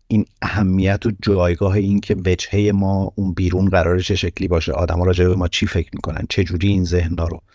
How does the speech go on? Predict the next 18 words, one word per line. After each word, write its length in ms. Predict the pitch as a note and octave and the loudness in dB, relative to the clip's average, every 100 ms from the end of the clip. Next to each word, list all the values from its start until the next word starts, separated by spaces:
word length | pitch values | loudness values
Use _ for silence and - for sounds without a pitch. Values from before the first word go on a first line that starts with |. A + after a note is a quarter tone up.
| _ _ _ - | _ _ _ 0
همسو 380 | G#2 F#2 - | 2 2 0
بکنیم 380 | F#2 F2+ F#2 F2 | 0 0 0 0
با 100 | E2+ | 0
چیزی 240 | - E2+ E2+ | -2 -4 -4
که 100 | F2+ | -2
دلمون 260 | E2+ E2 | 0 0
می‌خواد، 240 | D#2+ - D2+ | -2 -2 0
اینا 140 | A2 | 0
خیلی 500 | - - D3 C#3+ A#2 | -2 0 2 2 2
ماجرای 400 | F2 E2+ F2 F2 | 0 -2 -4 -4
جدیه 540 | E2 E2 - E2 F2 | -4 -4 -4 -4 -4
و 140 | F2 F2 | -4 -6
به، 160 | E2 - _ _ _ - | -8 -12 _ _ _ -2
با 100 | G2 | 0
مدل‌های 680 | F#2+ G2 G2 F#2 F#2 G#2 A#2 | 2 2 2 0 2 2 4
مختلفی 560 | A2 - F2 F2 - | 0 0 -4 -4 -4
تجربه 440 | - F#2 E2+ E2 E2 | 0 0 0 -2 -2
شده. 340 | - D#2+ D2+ | -2 -6 -8